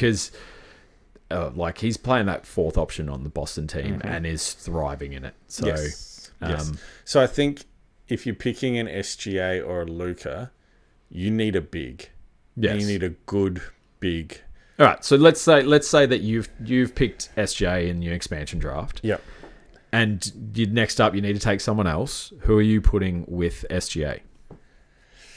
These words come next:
Speaker 2: Look, again, I'm going youth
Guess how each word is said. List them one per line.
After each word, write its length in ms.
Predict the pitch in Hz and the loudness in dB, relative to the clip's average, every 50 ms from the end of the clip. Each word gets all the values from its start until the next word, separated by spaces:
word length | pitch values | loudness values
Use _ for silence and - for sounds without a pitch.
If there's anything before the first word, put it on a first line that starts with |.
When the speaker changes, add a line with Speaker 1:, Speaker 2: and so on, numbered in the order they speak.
| - - - - - - - - - - _ _ _ _ _ _ - - - - _ _ _ _ _ _ _ _ _ _ _ - | -20 -20 -20 -20 -20 -20 -20 -20 -20 -20 _ _ _ _ _ _ -20 -20 -20 -20 _ _ _ _ _ _ _ _ _ _ _ 0
Speaker 2:
Look, 280 | 151 147 123 - - - _ _ _ _ | 2 2 2 0 -6 -18 _ _ _ _
again, 320 | - 131 - 139 139 135 123 | -4 -2 2 4 4 4 4
I'm 120 | 120 120 | 0 0
going 360 | 107 131 127 139 143 131 110 | 2 4 4 4 4 2 0
youth 580 | 101 98 104 113 123 156 165 - - - - | 0 2 4 4 4 4 2 -2 -8 -16 -16